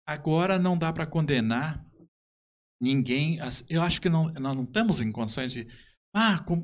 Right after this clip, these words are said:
mas tu vê, o cara não, ah, o cara não, não gosta disso.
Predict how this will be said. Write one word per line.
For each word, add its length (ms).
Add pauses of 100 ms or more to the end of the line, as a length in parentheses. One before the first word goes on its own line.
mas 180
tu 180
vê, 260
o 60
cara 220
não, 320
ah, 120 (160)
o 220
cara 180
não, 240 (340)
não 180
gosta 500
disso. 520